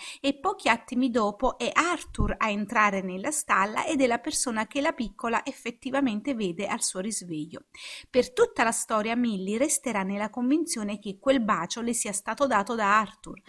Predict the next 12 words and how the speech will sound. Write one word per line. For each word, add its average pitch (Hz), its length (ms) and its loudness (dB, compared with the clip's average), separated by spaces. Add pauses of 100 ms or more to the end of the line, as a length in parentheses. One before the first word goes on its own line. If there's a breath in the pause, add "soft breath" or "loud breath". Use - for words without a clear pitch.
(320 loud breath)
Quel 220 260 2
ragazzo 214 480 0
che 196 140 -8
l'ha 185 100 -2
baciata 240 560 2
viene 214 300 -2
da 214 160 -2
lei 190 160 -2
battezzato 214 720 -2
in 208 80 -6
qualche 240 320 -4
modo 190 360 -2